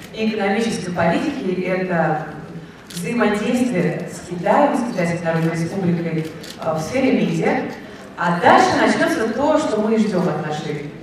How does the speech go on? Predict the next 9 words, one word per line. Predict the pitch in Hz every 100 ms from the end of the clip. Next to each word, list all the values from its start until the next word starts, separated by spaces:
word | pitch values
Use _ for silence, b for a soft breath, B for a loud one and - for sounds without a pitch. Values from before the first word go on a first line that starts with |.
| 170
ежегодной | 175 175 170 160
панельной | 170 170 165 165
дискуссии. | 175 170 311 311 220 220 - - - -
Ну, | 277
то | 226
есть, | 208 - 180 185
э, | 165 160 - - - - - - - - - - - -
острые, | - 330 339 339 285 277 262 247 240 240 - 202
э, | 190 -